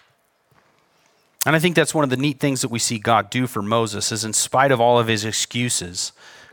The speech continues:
God says, "Okay, I'm still gonna work with you. Even, even though you're still expressing fear, I'm still gonna work with you. I'm gonna have somebody walk alongside you."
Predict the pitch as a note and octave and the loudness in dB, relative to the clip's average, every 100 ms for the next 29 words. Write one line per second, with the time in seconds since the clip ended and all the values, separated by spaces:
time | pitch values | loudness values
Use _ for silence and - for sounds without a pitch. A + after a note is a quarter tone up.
0 | _ _ _ _ _ _ _ - A2 - | _ _ _ _ _ _ _ -2 -2 -2
1 | G2+ A#2 - G2+ F2+ - G#2 - - B2 | -4 -4 -2 -2 -4 -4 -4 -2 -2 -4
2 | A#2 G2+ F#2+ F#2+ F2 - C#2 - _ _ | -4 -4 -6 -8 -12 -14 -18 -20 _ _
3 | _ _ _ _ _ _ - E3 D#3 C#3 | _ _ _ _ _ _ -4 0 0 -2
4 | C3 _ _ _ _ - F3+ E3+ E3+ D3+ | -6 _ _ _ _ 0 2 2 2 2
5 | C#3 A#2+ - E3+ E3+ - - C#3+ - C3 | 0 -2 0 2 2 2 0 0 0 -8
6 | - D3 F#2+ F#2 - - - A2+ - - | -2 0 0 -4 -12 -10 -8 -6 -4 -2
7 | B2+ A#2+ G#2+ G#2+ A2 A2 - G2+ G#2 G#2+ | -2 -2 -4 -2 -2 -6 -8 -8 -6 -6
8 | - A2+ G#2 G2 G2 G#2+ F#2+ F#2+ - F#2+ | -6 -8 -6 -6 -6 -6 -10 -8 -8 -8
9 | F2 E2+ - | -8 -14 -20